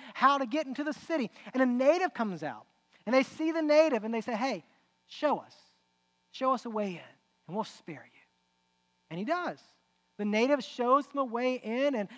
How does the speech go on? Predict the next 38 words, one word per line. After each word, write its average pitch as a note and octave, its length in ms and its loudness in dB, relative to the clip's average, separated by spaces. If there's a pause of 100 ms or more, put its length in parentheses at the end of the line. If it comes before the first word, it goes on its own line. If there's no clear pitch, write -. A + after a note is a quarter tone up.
(100)
and G3 120 -2
they B3+ 100 2
spare C4 420 0
the C4 100 0
native, B3+ 340 2
and B3 140 -2
that C4 200 2
native, C#4+ 520 4
now C4 160 0
watch C#4+ 400 2
this, F4 180 4 (240)
what A#3+ 140 0
he's F4 340 0
going D#4 220 0
to C4 60 -4
do A#3 240 2 (200)
is B3 160 0
he's E4 320 -2
going D#4+ 220 2
to C#4 60 4
build D#4 440 4
his C#4+ 400 -2
own G4 360 4
city A#3+ 460 -2 (320)
in D4+ 120 0
the D#4+ 80 2
promised F4+ 560 2
land. E3 220 -4 (1040)
What C#4 120 6
were E4 60 2
the D4+ 220 2
Israelites D4+ 400 4
supposed D#4 240 4
to D#4 60 -8
do? D4+ 340 -4 (640)
Drive F#3 300 4
him A3+ 100 2
out. C4+ 320 6